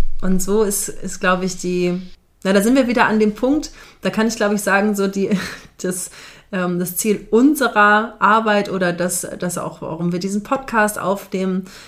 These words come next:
dass ein anderes Bewusstsein in die Pferdewelt getragen werden darf,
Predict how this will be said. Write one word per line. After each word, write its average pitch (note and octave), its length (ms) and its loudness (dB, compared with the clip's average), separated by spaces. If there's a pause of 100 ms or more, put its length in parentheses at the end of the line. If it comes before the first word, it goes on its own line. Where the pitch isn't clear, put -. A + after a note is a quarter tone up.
(260)
dass F3+ 440 -2 (220)
ein F#3 400 0 (340)
anderes A3+ 480 2
Bewusstsein C#3+ 1040 -4 (560)
in F3+ 160 0
die E3 80 -4
Pferdewelt D3+ 640 -2
getragen D3+ 580 -4
werden D3+ 300 -4
darf, D3+ 480 -4